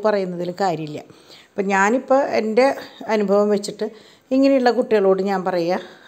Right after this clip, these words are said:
നിങ്ങൾ മക്കളെയും കൊണ്ട് ഇടയ്ക്കൊന്ന് പുറത്തേക്ക് പോകണം എന്നൊക്കെ പറയാം. അപ്പം ഞാൻ കുറേ പച്ചക്കറികൾ കുറച്ച് കുറച്ച് കുറച്ചായിട്ട് വാങ്ങി.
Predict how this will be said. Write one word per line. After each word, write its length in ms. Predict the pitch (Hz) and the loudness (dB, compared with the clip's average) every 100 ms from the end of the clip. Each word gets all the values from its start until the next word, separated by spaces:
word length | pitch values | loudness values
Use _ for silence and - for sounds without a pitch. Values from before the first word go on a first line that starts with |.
| 214 | -6
നിങ്ങൾ 280 | 185 180 170 | -4 -4 -4
മക്കളെയും 420 | 180 180 - 165 | -4 -4 -4 -4
കൊണ്ട് 160 | 165 170 | -4 -4
ഇടയ്ക്കൊന്ന് 400 | 170 170 170 165 | -6 -4 -6 -6
പുറത്തേക്ക് 420 | 175 175 151 156 | -6 -6 -8 -10
പോകണം 440 | 170 180 160 160 - | -6 -4 -4 -6 -10
എന്നൊക്കെ 300 | 170 - 160 165 | -12 -10 -8 -6
പറയാം. 320 | 143 - - - _ - _ - - 202 | -6 -8 -16 -20 _ -20 _ -20 -8 -6
അപ്പം 140 | 208 | -2
ഞാൻ 140 | 220 | -2
കുറേ 380 | 226 233 180 180 | 0 0 2 0
പച്ചക്കറികൾ 720 | 190 208 196 175 151 151 165 170 - - 175 | 0 -4 -4 -6 -4 -2 -4 -4 -10 -8 -4
കുറച്ച് 260 | 170 - | -4 -2
കുറച്ച് 240 | 233 226 233 | -4 -4 -4
കുറച്ചായിട്ട് 560 | 214 226 214 214 214 | -4 0 2 2 2
വാങ്ങി. 380 | 214 160 147 | 0 -2 -6